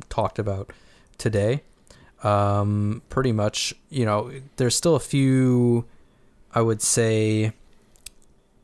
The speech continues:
unsolved problems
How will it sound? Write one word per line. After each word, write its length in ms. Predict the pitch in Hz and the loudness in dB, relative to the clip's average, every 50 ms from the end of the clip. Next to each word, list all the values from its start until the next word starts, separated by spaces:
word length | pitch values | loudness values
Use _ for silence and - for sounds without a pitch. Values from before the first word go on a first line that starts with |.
| _ _ _ _ _ _ _ _ _ _ _ _ _ | _ _ _ _ _ _ _ _ _ _ _ _ _
unsolved 1400 | - 156 147 151 156 156 151 147 - - - - - 135 123 123 120 117 113 110 110 110 107 107 - - - - _ _ _ _ _ _ _ _ _ _ - - | 2 4 4 6 6 4 4 4 2 2 2 4 6 6 6 8 8 8 8 6 6 4 2 0 -4 -10 -12 -14 _ _ _ _ _ _ _ _ _ _ -16 -12
problems 880 | - - - 131 123 113 113 113 110 110 104 98 101 104 104 - - | -10 -4 0 2 4 6 4 4 2 0 -2 -2 -4 -4 -4 -4 -4